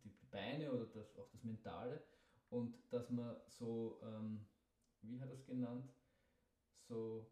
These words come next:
Gut-Training-Sessions macht. Das heißt, man nimmt sich lange Läufe her, ähm, und traini-, und isst quasi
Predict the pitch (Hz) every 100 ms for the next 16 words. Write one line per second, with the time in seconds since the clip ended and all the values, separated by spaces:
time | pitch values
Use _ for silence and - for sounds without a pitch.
0 | - 123 123 - - 113 107 110 - 104
1 | 98 - 104 101 95 - 104 107 - 117
2 | 120 120 123 113 110 107 98 - 98 104
3 | 175 208 - _ _ _ _ _ 123 123
4 | 120 123 127 - - - _ 131 127 127
5 | - - 123 127 127 127 127 160 165 -
6 | 120 113 123 131